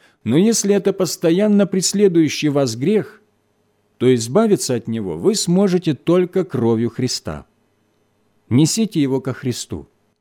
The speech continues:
Скажите ему: «Господи, Ты упование мое, имя Твое, Иисус, ибо Ты спасешь народ свой от грехов его.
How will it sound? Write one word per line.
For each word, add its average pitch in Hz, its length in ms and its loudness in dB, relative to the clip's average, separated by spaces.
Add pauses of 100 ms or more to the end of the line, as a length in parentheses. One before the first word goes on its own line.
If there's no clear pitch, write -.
(260)
Скажите 202 600 2
ему: 107 320 -4 (920)
«Господи, 87 720 0 (320)
Ты 190 360 4 (420)
упование 151 760 2
мое, 101 440 -4 (680)
имя 180 320 4
Твое, 113 540 -2 (300)
Иисус, 131 760 0 (480)
ибо 170 280 2
Ты 226 180 0
спасешь 196 640 0
народ 156 380 0
свой 151 400 -4 (160)
от 135 160 -2
грехов 120 500 -2
его. 76 380 -12